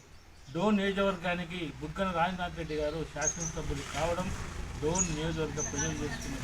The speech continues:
పుణ్యం అని చెప్పేసి ఈ, ఈరోజు మీకు తెలియపరుస్తున్నాం. ఎందుకనంటే గతంలో నలభై, యాభై సంవత్సరాల నుంచి ఈ డోన్ శాసనసభ నుంచి మంత్రులు, ముఖ్యమంత్రులు, ఉప ముఖ్యమంత్రులు అయినారు, కానీ మళ్ళీ డోన్ అభివృద్ధి చేసిన దాఖలాలు లేవు.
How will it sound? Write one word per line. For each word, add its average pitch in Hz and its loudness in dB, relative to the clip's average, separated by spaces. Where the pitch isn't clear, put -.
పుణ్యం 185 4
అని 165 0
చెప్పేసి 151 -2
ఈ, 139 -2
ఈరోజు 151 4
మీకు 147 -2
తెలియపరుస్తున్నాం. 135 -8
ఎందుకనంటే 190 2
గతంలో 214 8
నలభై, 190 4
యాభై 180 4
సంవత్సరాల 190 6
నుంచి 190 -2
ఈ 180 2
డోన్ 208 6
శాసనసభ 175 0
నుంచి 165 -2
మంత్రులు, 196 4
ముఖ్యమంత్రులు, 190 2
ఉప 175 0
ముఖ్యమంత్రులు 185 0
అయినారు, 165 2
కానీ 147 -2
మళ్ళీ 160 2
డోన్ 196 2
అభివృద్ధి 180 -2
చేసిన 170 -6
దాఖలాలు 170 2
లేవు. 156 0